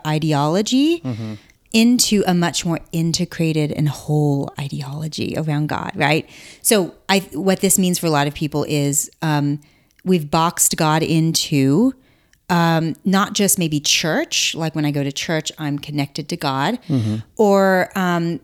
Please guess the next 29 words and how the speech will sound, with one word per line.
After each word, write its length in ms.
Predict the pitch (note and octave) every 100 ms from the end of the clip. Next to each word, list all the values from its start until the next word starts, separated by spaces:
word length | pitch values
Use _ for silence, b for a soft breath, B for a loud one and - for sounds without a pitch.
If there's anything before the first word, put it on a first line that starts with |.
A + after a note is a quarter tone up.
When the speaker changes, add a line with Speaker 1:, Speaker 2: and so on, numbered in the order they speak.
| - _
Speaker 1:
into 680 | G3+ G3 F3+ - F#3+ E3+ D#3+ - -
certain 400 | - G3 F3+ E3+
quote 220 | - F#3
unquote 280 | E3 E3+ -
spiritual 480 | - - F3 E3+ F3
practices 680 | - D3 - E3+ - F3+ E3+
like 360 | D3+ C#3+ - -
prayer 580 | - C#3+ C3+ D3+ C#4 D4
Speaker 2:
Mm-hmm. 320 | C3 G#2+ G#2+ G2+ -
Speaker 1:
or 400 | F3+ E3 D#3 C3+
worship, 720 | E3 D#3 D3+ - A3+ D#4 - - -
you 120 | F#3
know, 260 | E3 E3 F#3+
or, 320 | D#3+ D3+ D3+
you 80 | E3+
know, 180 | D3 C#3+
Bible 380 | D3 C#3+ D3 E3
reading. 560 | E3 E3 F3 G#3 B3+ B B B B B -
Um, 260 | G#3 F#3 - _ _
there 220 | F#3+ G#3
is 280 | G#3+ G3+ F3
this 360 | F3 D#3+ - - -
separation 960 | - G3+ - E3 E3+ C#4 - F3 D#3+
between 500 | D#3 D#3 - E3+ D#3
church 640 | D3+ - D3+ C#3 - - - _ _ -
and 160 | D#3+ D3
life, 460 | C#3 C#2+ - - -
right? 300 | D#3 - G#2+
Speaker 2:
Mm-hmm. 180 | G#2